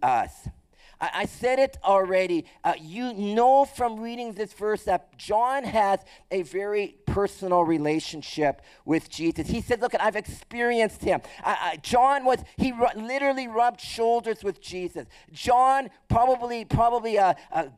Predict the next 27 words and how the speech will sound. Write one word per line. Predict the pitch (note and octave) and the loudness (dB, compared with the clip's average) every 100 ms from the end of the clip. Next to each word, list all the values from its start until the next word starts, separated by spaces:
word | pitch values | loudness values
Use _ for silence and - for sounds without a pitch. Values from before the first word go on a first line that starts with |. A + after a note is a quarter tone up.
| - | -6
grabbed | G3 A#3+ A#3+ D#3+ | -2 0 -2 -6
Jesus | A#3+ A#3+ G3+ | -12 -10 -10
and | G3 | -4
gave | A3+ | -4
him | A3 | -2
a | G3+ | -2
good | G#3+ A3 | 0 0
hug. | F#3 A3+ G#3+ D#3+ A#2 _ _ _ | 2 2 2 0 -8 _ _ _
By | G3+ | -2
the | A3 | 0
way, | G#3+ G3+ | 0 -2
hugs | G3+ A3 G3+ | 0 0 0
are | F#3 | -4
godly. | - F3+ F3+ D3 A#2+ E2 - | 2 4 4 0 -12 -16 -14
You | D3+ | -14
should | - F3+ | -12 -10
be | |
doing | D#3+ E3 D3 | -8 -8 -6
lots | D3 C#3+ - | -4 -6 -10
of | A#2 | -12
them. | A2 G#2 _ - - | -12 -14 _ -16 -6
And | G#3 | -4
he | F#3+ G3+ | -4 -10
got, | G#3 A3+ G#3+ F3+ F3+ E3 - | -4 -2 -2 -6 -12 -16 -4
uh, | G#3+ F#3 | -2 -2
John | - B3 C4 C#4 | -2 4 4 4
probably | C#4 A#3 B3+ C4 B3+ | 0 0 2 0 -4